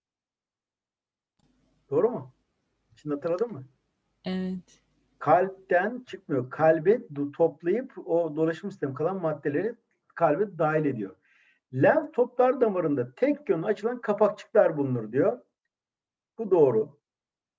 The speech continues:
Speaker 1: Değil mi? Şimdi lenf sistemindeki damarlar hatta daha da büyük, toplar damarı daha büyük olduğu yerler var. Bunlarda tek yönlü açılan kapakçıklar var. Kanın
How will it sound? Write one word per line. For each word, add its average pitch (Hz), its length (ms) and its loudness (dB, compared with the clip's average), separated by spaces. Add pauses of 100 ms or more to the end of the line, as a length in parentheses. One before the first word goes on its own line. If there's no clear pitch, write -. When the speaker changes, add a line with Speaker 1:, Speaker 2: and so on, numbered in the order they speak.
(160)
Speaker 1:
Değil 190 100 2
mi? 233 120 -4 (1900)
Şimdi 185 340 0
lenf 208 240 0
sistemindeki 156 720 -6
damarlar 185 380 2
hatta 196 400 0
daha 165 260 2
da 185 100 4
büyük, 127 200 -4
toplar 170 280 0
damarı 151 240 -2
daha 156 200 6
büyük 147 240 -4
olduğu 147 220 4
yerler 147 360 4
var. 190 280 -2 (580)
Bunlarda 214 520 2
tek 220 280 0
yönlü 160 140 0
açılan 156 320 -4
kapakçıklar 190 640 0
var. 131 240 0
Kanın 180 440 -6